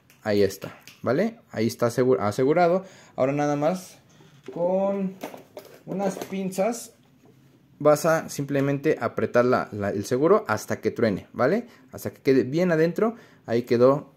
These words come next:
asegurada lo que es, este, nuestra palanca. Y listo, ya tendríamos de manera correcta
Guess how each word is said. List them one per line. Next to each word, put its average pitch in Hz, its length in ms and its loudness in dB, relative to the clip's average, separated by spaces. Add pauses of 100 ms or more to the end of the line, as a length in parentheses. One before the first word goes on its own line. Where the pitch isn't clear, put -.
asegurada 110 640 0
lo 98 220 -6
que 110 100 0
es, 101 120 -2
este, 95 500 -2 (540)
nuestra 95 340 -4
palanca. 104 400 2 (560)
Y 143 140 -2
listo, 185 280 4
ya 131 160 2
tendríamos 131 640 2 (640)
de 113 120 -4
manera 117 440 0 (300)
correcta 190 600 -2